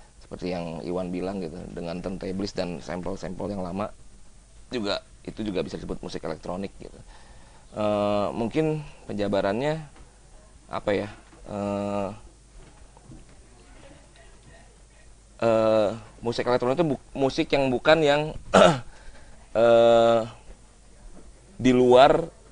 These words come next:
pakem yang standar gitu. Artinya pakem standar musik band adalah drum, bass, gitar gitu. Nah, musik elektronik ini yang ad-, yang muncul karena memang, eh,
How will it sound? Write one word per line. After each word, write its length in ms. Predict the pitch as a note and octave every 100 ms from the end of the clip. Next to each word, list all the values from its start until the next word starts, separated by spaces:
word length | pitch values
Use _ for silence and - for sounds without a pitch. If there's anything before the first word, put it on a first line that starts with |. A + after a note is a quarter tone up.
| - -
pakem 380 | A#2 - B2+
yang 120 | B2+ A#2+
standar 400 | A2+ G#2+ A2+ A#2 -
gitu. 200 | D#2+ - -
Artinya 360 | - F#2+ B2 C#3 - - -
pakem 260 | A2 G#2 A2
standar 400 | A2+ A2+ B2 C3 - - - -
musik 400 | B2+ A#2+ D3+ -
band 320 | A2+ C#3+ D3+
adalah 480 | A#2+ A2+ B2 D3 - -
drum, 320 | - A#2 B2
bass, 220 | A#2 A2+
gitar 360 | G#2+ G#2+ A2+ A2 G2+
gitu. 220 | F#2 - - - - - - - -
Nah, 240 | - F2 F2+ -
musik 240 | G2+ G#2 G2
elektronik 480 | G2+ F#2+ G#2 G#2+
ini 400 | G#2+ C3+ D#3 C#3+ C#3+ - - - - - - -
yang 220 | - G#2 G2
ad-, 240 | F#2 F#2+ - -
yang 180 | G#2+
muncul 400 | G#2+ G#2+ G#2 C3
karena 300 | C#3 A2+ A2 B2+
memang, 380 | A2 A#2+ C#3 C3+ - - -
eh, 480 | - G2 F#2+ F#2 F2+